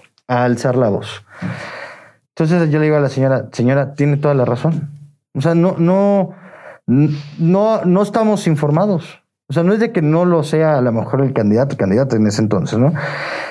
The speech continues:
Sino que en realidad no estamos informados, no hay quien nos informe, no buscamos tampoco, eso es una realidad. Nosotros como ciudadanos a veces queremos que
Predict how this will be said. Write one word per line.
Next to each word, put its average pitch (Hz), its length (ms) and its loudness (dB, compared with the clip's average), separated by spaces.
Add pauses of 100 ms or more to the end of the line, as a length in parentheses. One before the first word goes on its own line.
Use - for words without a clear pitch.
(120)
Sino 143 360 0
que 139 260 0 (100)
en 127 140 0
realidad 135 360 2
no 147 180 2
estamos 165 400 0
informados, 139 420 0
no 156 80 2
hay 170 120 0
quien 180 260 0
nos 180 160 2
informe, 147 480 0 (360)
no 165 160 2
buscamos 208 600 0
tampoco, 143 680 -2
eso 143 140 0
es 156 80 -2
una 185 180 2
realidad. 143 460 0 (640)
Nosotros 175 520 0
como 156 220 0
ciudadanos 156 640 2
a 131 100 0
veces 160 460 0 (160)
queremos 165 420 0
que 127 300 0